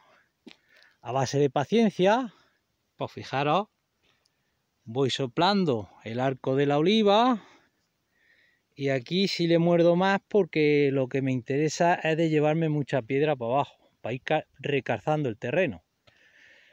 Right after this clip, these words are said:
Siempre intento de dejar vaguadilla, porque eso luego la agua, todas las tierras que va a mover, pues la va a parar ahí. Y siempre intento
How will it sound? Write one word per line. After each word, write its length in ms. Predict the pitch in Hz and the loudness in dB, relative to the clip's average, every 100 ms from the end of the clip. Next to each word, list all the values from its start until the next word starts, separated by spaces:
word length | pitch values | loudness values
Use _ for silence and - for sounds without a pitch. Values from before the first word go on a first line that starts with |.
| _ | _
Siempre 380 | - 190 202 202 | -4 -2 0 2
intento 500 | 202 196 226 208 170 | 2 2 2 2 2
de 140 | 156 139 | 2 0
dejar 400 | 127 - 196 151 | -2 0 2 2
vaguadilla, 760 | 131 135 170 196 156 175 175 - - - _ _ - | 4 4 4 4 4 4 0 -10 -20 -20 _ _ -10
porque 260 | 135 143 | -8 -4
eso 180 | 160 175 | -2 0
luego 320 | 175 185 165 | 2 4 2
la 180 | 139 151 | 2 2
agua, 320 | 185 160 160 | 2 4 2
todas 220 | - 147 135 | 0 -2 -4
las 100 | - | -2
tierras 380 | 156 151 143 | -2 -2 -4
que 100 | - | -2
va 140 | 151 143 | -2 0
a 40 | |
mover, 440 | 143 139 160 160 165 _ _ _ _ _ - | 0 0 0 0 -4 _ _ _ _ _ -6
pues 120 | 165 | -2
la 120 | 131 | 0
va 160 | 139 156 | 2 2
a 60 | 156 | 2
parar 320 | 147 151 151 | 2 2 2
ahí. 300 | 160 170 185 _ _ _ _ _ _ _ - | 2 -2 -6 _ _ _ _ _ _ _ -8
Y 160 | 143 | -6
siempre 380 | - 160 160 185 | -2 -2 0 0
intento 720 | 175 175 180 - 190 202 - | 0 0 -2 0 2 2 0